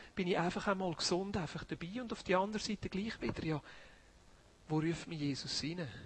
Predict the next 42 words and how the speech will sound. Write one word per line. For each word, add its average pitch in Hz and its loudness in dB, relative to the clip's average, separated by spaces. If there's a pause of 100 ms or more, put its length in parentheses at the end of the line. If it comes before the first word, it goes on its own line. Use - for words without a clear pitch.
(1120)
Und 160 -2
da 202 12
stellt 202 12
sich 170 2
für 165 0
mich 170 4
natürlich 180 0
die - -12
Frage, 156 2
wie 139 2
hat - -4
Jesus 131 -6
das - -8
gemacht? - -12 (1700)
Wie 175 4
hat 226 -2
Jesus 269 0
das - -4
zustande 208 2
gebracht? - -4 (1080)
Und 170 6
ich 196 12
glaube, 196 12
dass 208 8
er 214 12 (200)
in 175 0
vielen 233 12
Punkten 220 4
so 202 4
ein - -2
bisschen 196 2
im 160 -2
gleichen 175 2
Spannungsfeld 151 -2
innen 151 -2
gestanden 147 -4
ist. 123 -6
Die 147 -4
Mischung 220 0
zu - -2
finden 180 0
zwischen, 151 0